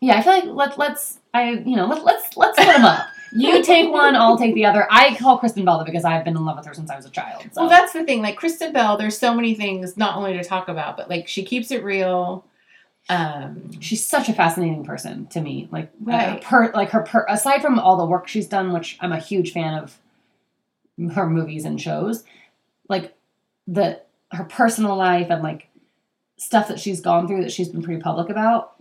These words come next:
Speaker 1: so fascinated by.
Speaker 2: Yeah,
Speaker 1: Like, I
Speaker 2: and
Speaker 1: would
Speaker 2: sh-,
Speaker 1: love to talk
Speaker 2: she's
Speaker 1: about
Speaker 2: really
Speaker 1: it.
Speaker 2: intelligent, and I think she really cares about, she gives the impression, and maybe it's just a marketing thing, but, like, that she would care about, like, hearing about what's going on with you too, you know.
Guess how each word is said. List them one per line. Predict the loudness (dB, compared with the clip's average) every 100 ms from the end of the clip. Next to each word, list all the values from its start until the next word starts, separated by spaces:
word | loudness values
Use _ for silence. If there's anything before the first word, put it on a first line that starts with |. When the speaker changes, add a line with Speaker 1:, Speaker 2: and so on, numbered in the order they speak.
| _
Speaker 1:
so | -12 -8 0 2 2
fascinated | 2 -2 -2 -8 -8 -12
by. | -10 -10 -12 -6
Speaker 2:
Yeah, | -2 -2
Speaker 1:
Like, | 0
I |
Speaker 2:
and | -2
Speaker 1:
would | -2
Speaker 2:
sh-, | -2
Speaker 1:
love | 0 0
to | -2
talk | -4
Speaker 2:
she's | -4
Speaker 1:
about | -4
Speaker 2:
really | -2 -2
Speaker 1:
it. | -4
Speaker 2:
intelligent, | -2 -2 -2 -2 -4 -4
and | -4
I | -6
think | -8 -10 -10
she | -10 -8 -4 -4
really | -4 -6 -6
cares | -6 -6 -6
about, | -8 -6 -6 -8 -14 _ _ _
she | -6 -4 -4 -8
gives | -4 -2
the | -2
impression, | -6 -4 -6 -6 -8 -6
and | -6
maybe | -6 -6 -6
it's | -8
just | -10 -8
a |
marketing | -8 -8 -8
thing, | -8 -6
but, | -8
like, | -10 _ _ _ -10
that | -8
she | -4 -4
would | -4
care | -6 -4
about, | -4 -4
like, | -6 -8
hearing | -6 -6 -8 -12 -8
about | -6 -4
what's | -8
going | -8 -10
on | -10
with | -10 -8
you | -10
too, | -6 -4 -4 -4
you | -6
know. | -8 -10